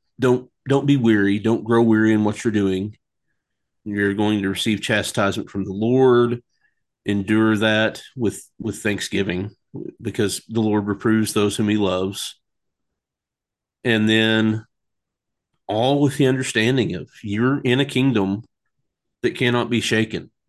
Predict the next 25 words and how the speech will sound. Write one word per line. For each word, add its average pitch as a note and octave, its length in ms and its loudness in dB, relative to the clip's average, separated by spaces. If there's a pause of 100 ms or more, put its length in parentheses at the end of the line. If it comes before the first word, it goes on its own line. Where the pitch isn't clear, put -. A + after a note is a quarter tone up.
(520)
For A#2+ 80 -2
you B2 180 4
have A#2+ 140 2
not C#3 300 2
come A#2+ 400 2
to B2 120 -2
what A#2+ 140 2
may A#2 140 2
be A2 160 2
touched, - 420 -2
a G#2 80 -2
blazing B2+ 440 2
fire A#2 280 2
and G#2+ 140 0
darkness A2 420 0
and G#2+ 100 -2
gloom A2 220 2
and G2 80 -2
a G2 40 -10
tempest, B2 420 -4
the G2+ 80 -6
sound A#2+ 260 -2
of C3 60 -2
a - 20 -6
trumpet, G#2 440 -4